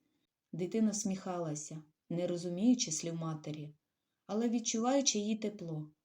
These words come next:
Карина взяла телефон і набрала повідомлення. «Ігоре, забудь про нас назавжди.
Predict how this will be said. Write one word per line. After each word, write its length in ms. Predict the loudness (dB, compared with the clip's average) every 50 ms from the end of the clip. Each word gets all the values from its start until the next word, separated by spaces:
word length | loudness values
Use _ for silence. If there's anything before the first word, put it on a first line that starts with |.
| _ _ _ _ _ _ _ _
Карина 420 | -20 -12 -2 0 4 6 6 6 6
взяла 360 | 4 2 0 0 0 -2 -4
телефон 640 | -4 -4 -4 -2 -2 -4 0 2 4 4 4 2 0 -8 _ _ _ _ _ _ _ _ -6
і 120 | 0 2
набрала 420 | 2 4 4 4 4 4 4 4
повідомлення. 1000 | 4 2 2 2 2 2 0 0 -2 -2 -2 -2 -4 -4 -4 -6 -6 -8 -10 -14 _ _ _ _ _ _ _ _ _ _ _ _
«Ігоре, 560 | -2 -2 0 0 -2 -2 -4 -4 -6 -8 -10 -14 _ _ _ _ _ _
забудь 460 | -6 -2 0 0 2 2 0 -2 0 0
про 160 | 0 0 0
нас 260 | 0 -2 -4 -4 -4
назавжди. 800 | -4 -4 -4 -2 -2 -2 -2 -2 -4 -6 -6 -8 -8 -10 -10